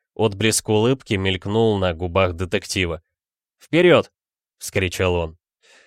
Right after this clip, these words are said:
В одно мгновение, будто соревнуясь друг с другом, товарищи избавились от цилиндров, фраков и жилеток.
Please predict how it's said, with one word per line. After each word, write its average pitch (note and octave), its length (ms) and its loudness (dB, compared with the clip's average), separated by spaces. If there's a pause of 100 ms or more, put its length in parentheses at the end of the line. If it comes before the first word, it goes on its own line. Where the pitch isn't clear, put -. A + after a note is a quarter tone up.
(140)
В G2+ 80 -4
одно C3 220 4
мгновение, C3+ 680 2
будто A#2 320 -4
соревнуясь B2 640 0
друг G2+ 220 -2
с F#2 100 -8
другом, D3+ 420 2 (280)
товарищи E3 560 -2
избавились C3 720 0
от - 220 -6
цилиндров, A#2 640 0
фраков B2 680 -4
и A#2+ 200 -4
жилеток. A2 640 -2